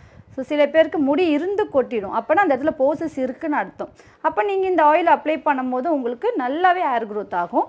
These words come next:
இதே மாதிரி மைல்டு மசாஜ் கொடுத்துக்கணும். So, ஒவ்வொரு லைன்லயா நீங்க இந்த ஆயில் விட்டுட்டு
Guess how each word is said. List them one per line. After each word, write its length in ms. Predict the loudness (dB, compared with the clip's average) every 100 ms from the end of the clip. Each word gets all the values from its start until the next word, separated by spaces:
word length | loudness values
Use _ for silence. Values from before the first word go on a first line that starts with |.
| -4
இதே 220 | -2 0 0
மாதிரி 220 | 2 2
மைல்டு 420 | 2 2 2 2 0
மசாஜ் 480 | -2 0 -2 -4
கொடுத்துக்கணும். 400 | -10 -10 -12 -12 -18 -20 _
So, 100 | -6 0
ஒவ்வொரு 440 | 2 0 2 0 2 2
லைன்லயா 580 | 2 2 2 2 2 2
நீங்க 280 | 2 -2 -6 -8
இந்த 180 | -4 -2
ஆயில் 300 | 0 0 -2
விட்டுட்டு 520 | -6 -6 -6 -2 -2